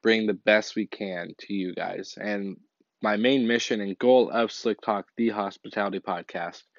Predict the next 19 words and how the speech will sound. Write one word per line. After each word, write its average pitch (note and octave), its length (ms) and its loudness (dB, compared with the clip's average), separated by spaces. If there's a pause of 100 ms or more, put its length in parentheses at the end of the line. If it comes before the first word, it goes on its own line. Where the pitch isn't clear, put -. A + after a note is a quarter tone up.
(360)
is G#2+ 160 -2
really B2+ 200 6
to C#3 80 2
bring A#2 320 2
content, B2 680 0 (480)
um, G2 440 0 (140)
that G2+ 160 0
is F#2 140 -4
creative, A#2 720 4 (380)
it's G2+ 180 -8
enticing, A#2 720 2
it's G2+ 300 -8
engaging, A2+ 680 0 (120)
um, G2 520 -6
and A2 140 -6
it's - 300 -6
valuable A2 720 4 (280)
for B2+ 540 6
young C3+ 520 -2